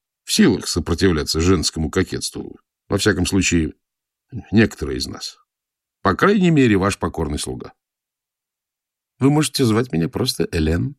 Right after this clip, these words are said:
сказала она. «Но всё-таки вы как-никак спасли мне жизнь, а это чего-то да стоит».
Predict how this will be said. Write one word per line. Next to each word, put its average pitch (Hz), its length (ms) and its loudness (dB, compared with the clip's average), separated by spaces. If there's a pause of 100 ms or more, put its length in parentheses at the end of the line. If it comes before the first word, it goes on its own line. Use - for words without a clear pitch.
(120)
сказала 73 540 -4
она. - 300 -8 (840)
«Но 104 160 0
всё-таки 123 320 2
вы 120 140 4
как-никак 113 440 -2
спасли 110 400 0
мне 104 240 2
жизнь, 104 380 0
а 98 80 2
это 110 260 0
чего-то 120 480 -2
да 107 80 -4
стоит». - 600 -4